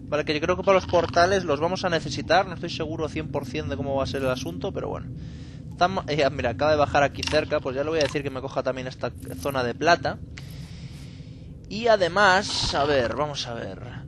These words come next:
Aquí hay acceso, ¿verdad? Eh, os comenté que tenía localizados, son cinco las partes del portal. Entonces,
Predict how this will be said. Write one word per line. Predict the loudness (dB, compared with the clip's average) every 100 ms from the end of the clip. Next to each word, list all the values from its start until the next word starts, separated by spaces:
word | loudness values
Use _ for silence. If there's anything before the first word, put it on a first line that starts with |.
| -6
Aquí | -4 0
hay | 2
acceso, | 2 2 -2 -2 -4 -6
¿verdad? | -4 -4 -6 -10 -12 -12 -12 -10 -8 -8 -10 -10 -2
Eh, | 2 6 6
os | 4
comenté | 2 2 2 2
que | 2
tenía | 0 2 4
localizados, | 6 6 6 4 6 6 6 0 -4 -10 -12 -14 -14 -16 -18 -20 _ _ -12
son | -6 -4 -2
cinco | -2 0 -2
las | -2 0
partes | 4 4 2 -6
del | -4 -2 -2 -2
portal. | 0 2 2 2 0
Entonces, | -6 -2 -2 -4 -12 -12